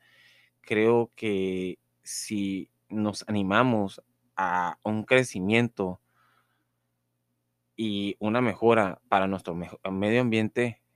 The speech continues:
hay que utilizar l-, lo que tenemos. O sea, la, esta época digital es lo mejor que podemos tener.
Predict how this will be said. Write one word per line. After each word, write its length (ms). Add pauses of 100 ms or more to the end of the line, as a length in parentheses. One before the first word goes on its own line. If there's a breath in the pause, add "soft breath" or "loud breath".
(400)
hay 120
que 80
utilizar 420
l-, 240 (760)
lo 200
que 120
tenemos. 800
O 40
sea, 540 (1300)
la, 200
esta 360
época 400
digital 560 (600)
es 200
lo 120
mejor 320
que 100
podemos 480
tener. 360